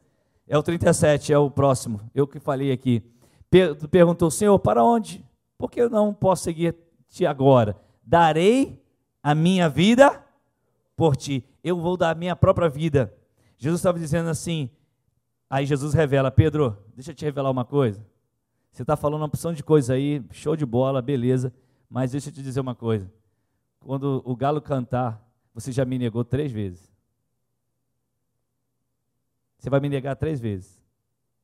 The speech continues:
Eu? Você mesmo, filhão.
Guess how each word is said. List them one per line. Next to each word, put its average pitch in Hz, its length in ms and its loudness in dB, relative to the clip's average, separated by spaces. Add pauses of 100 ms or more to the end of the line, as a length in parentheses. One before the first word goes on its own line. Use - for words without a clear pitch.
(840)
Eu? 233 560 8 (120)
Você 98 300 -10
mesmo, 104 300 -2
filhão. 87 340 -16